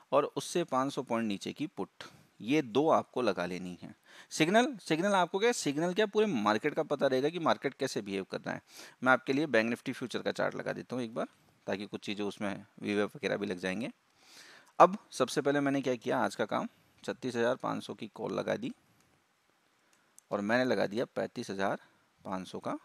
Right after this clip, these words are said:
पुट, ये दोनों मैंने सुबह लगा लिए। ठीक है, ओपन करता हूँ मैं इनके चार्ट, ये मैंने चार्ट लगा रखे हैं और ये चार्ट आपको लेना है पाँच मिनट पर। आपका जो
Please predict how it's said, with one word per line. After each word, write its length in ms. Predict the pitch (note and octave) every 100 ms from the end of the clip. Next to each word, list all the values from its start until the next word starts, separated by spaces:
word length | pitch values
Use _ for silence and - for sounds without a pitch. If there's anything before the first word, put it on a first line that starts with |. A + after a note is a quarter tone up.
| - _ -
पुट, 140 | G#2+ _ - _ _ _ _ _ _ _ _
ये 100 | A#2
दोनों 260 | A2+ G2+ G2
मैंने 200 | F#2+ F#2+
सुबह 280 | - G2+ D4+
लगा 240 | C#4+ D#3+
लिए। 300 | - - - - _ _ _ _ _ _ _ _ - _
ठीक 140 | B2+ A3+
है, 80 | D#4+ _ _ _ _ _ _ _ -
ओपन 280 | G2 A2 G#2
करता 240 | G2+ A#2+
हूँ 80 | B2
मैं 100 | B2
इनके 140 | B2
चार्ट, 360 | A#2 A#2+ - - _ _ C3
ये 100 | G#2
मैंने 160 | G#2
चार्ट 280 | G#2+ F#2+ F#2+
लगा 160 | G2+ G2+
रखे 260 | G2+ -
हैं 100 | C3+ - _ _ _ _ _ _ _ -
और 300 | F#2+ F#2+ - -
ये 80 | A#2+
चार्ट 300 | B2+ C3 C#3
आपको 260 | A2 -
लेना 200 | A2 G2+
है 80 | - -
पाँच 260 | G2+ F#2+
मिनट 180 | G2 F#2
पर। 120 | - - - - _ _ _ - _
आपका 240 | G#2 - G#2+
जो 160 | A2+